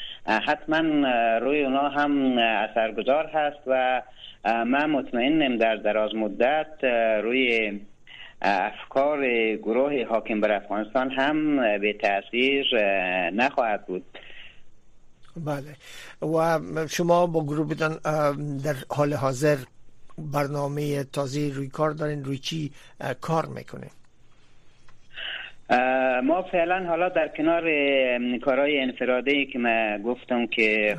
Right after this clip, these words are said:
Speaker 2: بله،
Speaker 1: خب،
Speaker 2: که یه
Speaker 1: من
Speaker 2: فیلم
Speaker 1: خودم،
Speaker 2: بود.
Speaker 1: اه، دو تا فیلم ساختم و همینطور، اه، دو تا فیلم مستند دیگه هم، اه، خانومم ساختن در این دو سال. اه، در کنار از این، خب، اه،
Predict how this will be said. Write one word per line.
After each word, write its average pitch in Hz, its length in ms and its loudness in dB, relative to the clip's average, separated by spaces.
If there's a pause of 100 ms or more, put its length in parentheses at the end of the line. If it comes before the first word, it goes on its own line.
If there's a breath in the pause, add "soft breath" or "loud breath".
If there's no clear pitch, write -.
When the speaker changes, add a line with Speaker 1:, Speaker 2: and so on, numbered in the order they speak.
Speaker 2:
بله، 98 100 0
Speaker 1:
خب، 78 120 -10
Speaker 2:
که 98 80 0
یه 101 280 2
Speaker 1:
من 101 120 4
Speaker 2:
فیلم - 20 0
Speaker 1:
خودم، 98 300 -2
Speaker 2:
بود. 101 240 0
Speaker 1:
اه، 95 160 0 (440)
دو 113 100 4
تا 107 120 -2
فیلم 143 340 0
ساختم 123 540 -2
و 104 60 0
همینطور، 101 800 -2 (440 loud breath)
اه، 95 400 2
دو 92 180 -4
تا 123 220 -2
فیلم 120 240 2
مستند 107 500 0
دیگه 104 340 0
هم، 117 380 0
اه، 98 480 2
خانومم 123 500 0
ساختن 127 440 0
در 117 100 2
این 117 160 0
دو 107 100 -4 (100)
سال. 107 360 2 (800 loud breath)
اه، 104 540 0 (360)
در 120 140 2
کنار 139 380 2
از 160 200 -2
این، 160 300 2
خب، 143 340 -2
اه، 117 600 4